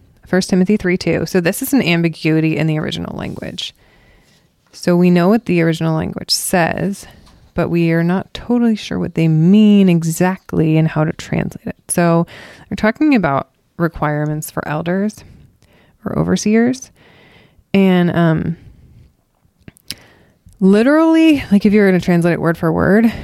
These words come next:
it's a one woman man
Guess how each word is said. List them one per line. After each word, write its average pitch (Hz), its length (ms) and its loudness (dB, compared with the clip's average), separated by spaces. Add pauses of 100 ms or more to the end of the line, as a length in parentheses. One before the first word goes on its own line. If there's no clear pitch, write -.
(360)
it's 180 380 0
a 175 220 2
one 160 640 0
woman 160 440 0
man 175 520 -2